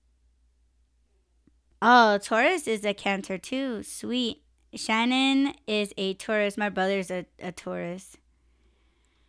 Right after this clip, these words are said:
Yeah, we're kinda iffy to each other, but I hope that doesn't happen <laughs> between me and you, Shannon.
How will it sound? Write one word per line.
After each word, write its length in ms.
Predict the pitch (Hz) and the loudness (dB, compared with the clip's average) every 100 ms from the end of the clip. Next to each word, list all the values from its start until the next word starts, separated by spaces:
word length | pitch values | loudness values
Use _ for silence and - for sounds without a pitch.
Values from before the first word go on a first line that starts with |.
| _ _ _ | _ _ _
Yeah, 320 | 208 220 214 | 0 6 6
we're 200 | 220 262 | 8 4
kinda 460 | - 320 339 311 220 | 6 6 6 6 4
iffy 460 | 202 220 208 208 202 | 4 2 2 -4 -4
to 160 | - 190 | -2 -2
each 260 | 190 - | -2 -2
other, 360 | 190 185 185 185 | -2 0 -2 -4
but 260 | 196 190 | -2 0
I 140 | 190 196 | 2 4
hope 260 | 226 226 | 4 0
that 220 | 208 202 190 | 0 -2 0
doesn't 340 | 202 196 190 | 0 0 0
happen 400 | 202 196 - 196 | 2 0 0 0
<laughs> 0 | |
between 720 | 208 220 - 311 302 285 277 | 2 0 8 8 10 6 4
me 300 | - 240 262 | 4 2 2
and 180 | 220 208 202 | 2 -2 -2
you, 160 | 220 | -4
Shannon. 680 | 208 - 175 180 180 180 - | -4 -6 -4 -4 -6 -8 -10